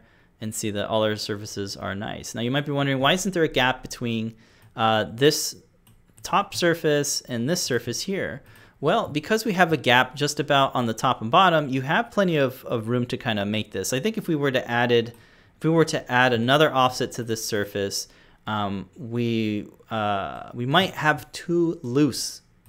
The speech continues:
of a tolerance. So if you do want that, I guess you could do that. But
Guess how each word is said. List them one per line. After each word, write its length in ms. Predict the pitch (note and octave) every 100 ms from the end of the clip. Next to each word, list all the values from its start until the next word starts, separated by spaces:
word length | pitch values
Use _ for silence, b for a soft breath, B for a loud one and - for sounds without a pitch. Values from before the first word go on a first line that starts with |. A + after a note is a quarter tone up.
| -
of 160 | G#2 G2
a 40 |
tolerance. 520 | G2+ A2+ F#2 D2+ - -
So 80 |
if 120 | A#2 D3+
you 60 |
do 140 | D3+ G3
want 220 | F3 E3
that, 140 | E3
I 60 | B2+
guess 220 | B2 -
you 60 | A#2+
could 160 | A#2+
do 120 | G#2 G#2
that. 220 | G2+ -
But 200 | G#2+